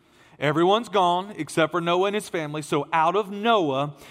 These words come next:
God repopulated the earth. Shem, Ham, and Japheth. You can, you can break these down. Uh, uh,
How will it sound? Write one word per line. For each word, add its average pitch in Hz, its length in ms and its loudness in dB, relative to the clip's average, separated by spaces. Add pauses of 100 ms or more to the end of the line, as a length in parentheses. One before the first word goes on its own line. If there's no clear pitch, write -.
(160)
God 180 260 4
repopulated 180 1040 0
the 175 160 -2
earth. 160 320 -2 (560)
Shem, 220 320 -4
Ham, 202 280 -4
and 185 100 -6
Japheth. 147 480 -2
You 196 100 -12
can, 156 220 -6 (240)
you 175 320 -6
can 175 160 -4
break 185 320 0
these 180 200 -6
down. 190 420 0 (640)
Uh, 135 280 -2 (260)
uh, 135 300 -4